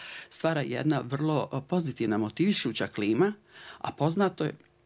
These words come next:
ako ste u takvoj sredini, da ste onda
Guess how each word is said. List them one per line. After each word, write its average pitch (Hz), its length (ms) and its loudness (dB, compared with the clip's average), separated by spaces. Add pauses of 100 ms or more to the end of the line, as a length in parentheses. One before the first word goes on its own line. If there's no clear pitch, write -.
(360)
ako 143 260 -2
ste 120 160 -4
u - 120 -4
takvoj 156 360 -4
sredini, 156 560 2 (240)
da 127 160 -2
ste - 320 -2
onda 135 500 0